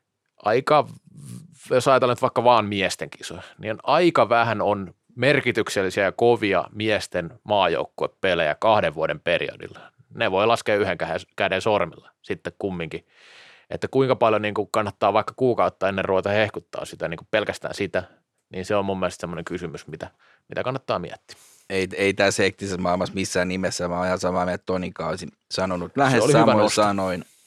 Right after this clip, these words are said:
Speaker 2: tämän asian. Kisat alkaa, alkaa, silloin sa-, sieltä saadaan paikan päältä matskua, saadaan hyviä fiiliksiä, kivoja highlightteja, jotain sitä oikeaa tunnelmaa, ei mitään keinotekoista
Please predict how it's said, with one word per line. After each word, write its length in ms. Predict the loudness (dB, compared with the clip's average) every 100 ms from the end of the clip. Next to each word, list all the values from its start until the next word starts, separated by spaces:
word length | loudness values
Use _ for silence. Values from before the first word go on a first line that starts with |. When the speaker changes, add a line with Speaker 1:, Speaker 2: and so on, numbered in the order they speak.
| _ _ -10 -4
Speaker 2:
tämän 320 | -2 0 0
asian. 420 | 0 0 -4 -6 -10 _ _
Kisat 380 | -2 4 4 6
alkaa, 380 | 8 8 6 4
alkaa, 300 | 4 4 4
silloin 280 | 4 4 4
sa-, 160 | 2 2
sieltä 240 | 2 4
saadaan 280 | 4 4 4
paikan 320 | 4 4 0
päältä 260 | -2 -2 2
matskua, 500 | 2 2 -2 -2 2
saadaan 380 | 2 4 2 0 -8 -20 _
hyviä 300 | 0 4 4
fiiliksiä, 540 | 4 2 2 0 -4 -4
kivoja 420 | 0 4 4 6
highlightteja, 540 | 4 4 2 0 0 0
jotain 280 | 2 -2 0
sitä 140 | 2
oikeaa 320 | 2 2 -2 -4
tunnelmaa, 480 | -6 -4 -4 -2 0
ei 60 | 0
mitään 320 | 0 0 2
keinotekoista 800 | 2 2 0 -4 -4 -6 -8